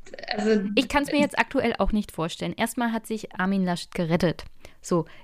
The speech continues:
Speaker 2: erstmal. Da fließt jetzt ein bisschen Wasser den Rhein runter und in zwei Wochen ist er weg.
Speaker 1: Die Fraktion und die Partei wird das nicht mitmachen. Die
Speaker 2: Ja.
Speaker 1: Partei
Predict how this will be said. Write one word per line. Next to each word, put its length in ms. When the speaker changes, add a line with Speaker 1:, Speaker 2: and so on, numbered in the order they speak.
Speaker 2:
erstmal. 540
Da 100
fließt 460
jetzt 180
ein 140
bisschen 580
Wasser 440
den 160
Rhein 320
runter 580
und 180
in 80
zwei 300
Wochen 220
ist 180
er 80
weg. 260
Speaker 1:
Die 100
Fraktion 460
und 140
die 80
Partei 380
wird 120
das 160
nicht 200
mitmachen. 400
Die 80
Speaker 2:
Ja. 60
Speaker 1:
Partei 280